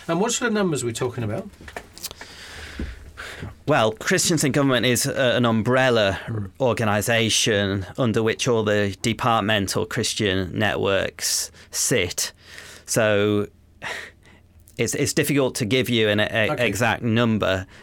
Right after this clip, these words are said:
Speaker 2: because the, the networks differ considerably. Obviously, the bigger departments tend to have more members than
Speaker 1: Mm.
Speaker 2: the smaller departments, but there is a huge variation ac-, across Whitehall and across the wider, uh, civil service.
Speaker 1: Mm.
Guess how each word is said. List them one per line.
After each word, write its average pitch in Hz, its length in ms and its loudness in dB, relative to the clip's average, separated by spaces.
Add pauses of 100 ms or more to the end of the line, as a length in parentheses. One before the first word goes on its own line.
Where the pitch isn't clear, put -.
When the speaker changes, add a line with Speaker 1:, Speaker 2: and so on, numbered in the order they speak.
Speaker 2:
because 104 440 0
the, 104 180 0
the 110 120 -2
networks 104 680 0
differ 107 320 -2
considerably. 104 1000 0
Obviously, 104 580 0 (260)
the 120 80 0
bigger 113 240 0
departments 104 800 0
tend 104 220 0
to 104 100 -2
have 95 360 -2
more 107 300 2
members 101 800 0
than 110 140 -4
Speaker 1:
Mm. - 20 0
Speaker 2:
the 92 60 -2
smaller 107 400 2
departments, 101 760 0 (200)
but 113 160 0
there 113 140 2
is 120 160 0
a 113 40 0
huge 107 300 0
variation 101 800 2 (280)
ac-, - 200 -2
across - 400 -2
Whitehall 104 560 0
and 104 80 0
across 104 320 -2
the 101 80 -4
wider, 98 440 0 (440)
uh, 101 220 0
civil - 360 0
service. 104 680 -2
Speaker 1:
Mm. - 140 -16